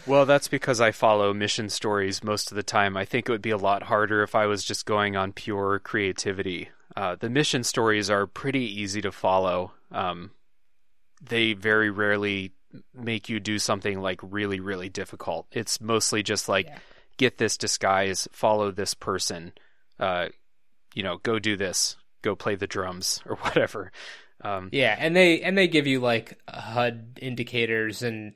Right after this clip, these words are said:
Speaker 2: and, like, they're pretty specific with the step you need to take. So, like,
Speaker 1: Yeah.
Speaker 2: it's, it's pretty handheld.
Speaker 1: Yeah. And those, uh,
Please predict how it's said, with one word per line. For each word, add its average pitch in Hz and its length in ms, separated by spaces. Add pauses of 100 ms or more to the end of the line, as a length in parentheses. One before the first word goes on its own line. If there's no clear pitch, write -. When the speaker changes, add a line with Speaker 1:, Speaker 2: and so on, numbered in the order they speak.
Speaker 2:
and, 104 420 (200)
like, 110 360 (800)
they're 131 160
pretty 123 260
specific - 680
with 120 220
the 117 80
step - 320
you 120 100
need 110 160
to 107 80
take. 120 340
So, - 280
like, 107 160
Speaker 1:
Yeah. 87 200
Speaker 2:
it's, - 280 (180)
it's 160 140
pretty 123 300
handheld. 104 580 (600)
Speaker 1:
Yeah. 95 240 (500)
And 123 200
those, 135 300
uh, 110 260